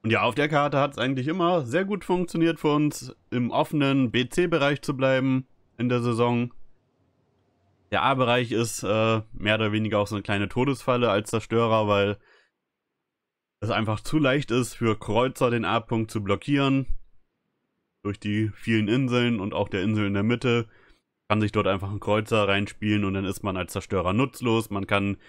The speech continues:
weder wirklich was mit Torpedos machen, man kann keine Aufklärung machen, man kann den Cap nicht einnehmen. Da steht man sich zu Tode mehr oder weniger. Da ist man natürlich sehr, sehr viel, äh, flexibler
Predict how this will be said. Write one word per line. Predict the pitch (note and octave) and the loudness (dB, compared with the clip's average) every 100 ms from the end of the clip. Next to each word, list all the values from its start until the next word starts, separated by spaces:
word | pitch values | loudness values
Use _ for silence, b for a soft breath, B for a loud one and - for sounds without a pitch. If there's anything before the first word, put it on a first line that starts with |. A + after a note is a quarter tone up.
| B B _ - | B B _ -2
weder | A2+ A2+ G#2+ | 2 2 2
wirklich | G#2+ G2+ G2+ G2+ - F2 | -2 0 -2 -2 -8 -4
was | F#2+ G2 | -2 -2
mit | F2 | -4
Torpedos | F#2+ D3+ D#3 C3+ | -2 0 0 -2
machen, | C3 A#2 A2+ A2+ A2 | 0 -2 0 -2 -2
man | F#2+ | -4
kann | - F#2 | -6 -6
keine | - F#2 E2+ | -2 -2 0
Aufklärung | C#3 - C3 A#2 A#2 A2 | 0 0 -2 0 -2 -2
machen, | G#2 G#2+ G2+ | -2 -2 -4
man | F#2 | -4
kann | G2 F2+ | -6 -6
den | |
Cap | F2 C3+ - | -4 -6 -4
nicht | A2 - | -4 -2
einnehmen. | G#2+ G#2+ G#2 G#2 G#2+ b b _ _ _ - | 0 0 0 -2 -6 b b _ _ _ -2
Da | F#2 F#2+ F#2 | 0 0 -2
steht | - - G#2 F#2+ | -10 -4 -4 -2
man | F#2+ | -4
sich | F#2 - | -4 -4
zu | G2+ | -6
Tode | - B2 B2+ | -2 -2 0
mehr | A2 G#2 | 0 0
oder | G#2 G2 | 0 0
weniger. | G2+ G2+ F#2+ G2+ G2+ - - _ _ _ _ _ _ _ _ - | 0 -2 2 2 2 -4 -18 _ _ _ _ _ _ _ _ -6
Da | F#2 | -6
ist | G2 | -4
man | G2+ | -4
natürlich | F#2+ G2+ F#2+ F#2 | -4 -4 -4 -4
sehr, | F#2 F2+ F2+ | -6 -4 -2
sehr | F#2 | -2
viel, | F2+ - F#2 F2+ F#2 b b b _ _ _ _ _ | -4 -4 -2 -2 -2 b b b _ _ _ _ _
äh, | F#2 E2+ | -4 -4
flexibler | - F#2+ - C#3+ C3+ A2+ A2+ | -2 -4 -2 -2 2 2 2